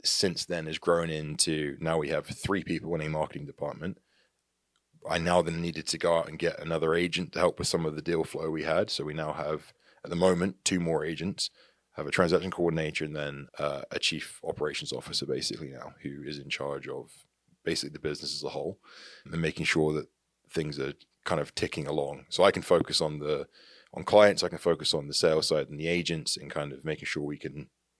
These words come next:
keep growing in that area. And then Ruben, our C O O, really takes care of making sure the business is doing what it needs to do kind of day to day. So, yeah, I, I just kind of realized that you can do more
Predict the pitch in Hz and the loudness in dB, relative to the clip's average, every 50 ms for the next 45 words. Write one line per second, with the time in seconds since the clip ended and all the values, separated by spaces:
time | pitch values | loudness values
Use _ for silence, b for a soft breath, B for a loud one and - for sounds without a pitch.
0 | _ - - 98 - 92 87 82 82 78 76 85 92 90 62 71 76 78 76 69 | _ -8 -8 -2 2 4 4 4 4 2 0 0 0 0 0 -2 -4 -4 -4 -4
1 | 67 73 71 b b b b b b - - 78 82 87 87 78 78 71 71 71 | -4 -6 -6 b b b b b b -12 -8 0 2 4 4 4 2 -2 -4 -4
2 | - - 71 71 73 73 71 73 78 73 65 - - - - - - 78 71 69 | -4 -2 -2 -2 -2 -2 -2 -2 -4 -6 -6 -6 -6 -6 -4 -6 -6 -6 -6 -6
3 | - - - 71 - - 73 73 69 - 73 71 71 69 69 76 76 73 71 71 | -8 -8 -8 -8 -8 -8 -8 -8 -8 -6 -8 -6 -6 -6 -6 -6 -6 -6 -8 -10
4 | 71 69 65 - 80 76 73 - - - - - 65 - - 69 65 65 67 67 | -10 -14 -14 -14 -12 -10 -10 -10 -10 -10 -12 -14 -12 -10 -10 -10 -10 -10 -10 -10
5 | 65 - - - - 69 65 - - b b b b b b b - - 92 87 | -10 -12 -12 -10 -8 -8 -8 -8 -10 b b b b b b b 4 6 8 8
6 | 80 71 64 - 98 101 95 98 80 - 101 101 - - - 110 95 85 80 90 | 8 6 4 4 4 4 4 4 2 0 2 2 2 4 6 6 6 8 8 6
7 | 98 101 92 80 78 78 73 - - 78 71 - - _ _ 69 73 85 90 87 | 8 10 10 8 8 6 2 0 0 0 0 0 -4 _ _ -14 -10 -8 -6 -6
8 | 82 - 82 80 80 - - 90 90 87 82 82 82 85 82 82 78 76 76 71 | -4 -4 -4 -4 -2 0 2 2 4 4 2 2 4 6 6 6 6 6 4 2